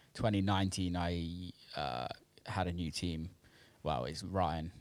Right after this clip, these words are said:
a guy called Ryan King, um, who's a fucking legend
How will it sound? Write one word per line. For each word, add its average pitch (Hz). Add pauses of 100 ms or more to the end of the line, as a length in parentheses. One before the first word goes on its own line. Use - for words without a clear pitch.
a -
guy 90
called 80
Ryan 85
King, 87 (1040)
um, 92 (500)
who's 107
a -
fucking 107
legend 95